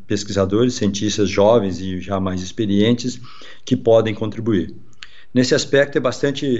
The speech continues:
importante lembrar que nos esforços pra enfrentar essa pandemia, eh, nós deveríamos também pensar num programa emergencial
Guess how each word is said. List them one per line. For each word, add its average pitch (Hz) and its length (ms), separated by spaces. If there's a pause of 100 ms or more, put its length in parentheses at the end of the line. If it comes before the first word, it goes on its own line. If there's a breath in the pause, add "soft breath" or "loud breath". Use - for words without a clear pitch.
(100)
importante 110 600
lembrar 104 480
que 104 680 (600 soft breath)
nos 135 360
esforços 127 680
pra 101 320
enfrentar 104 680
essa 98 200
pandemia, 101 680 (520)
eh, 110 340
nós 110 240
deveríamos 120 720
também 113 640 (360 loud breath)
pensar 107 440
num 113 220
programa 110 520
emergencial 107 1120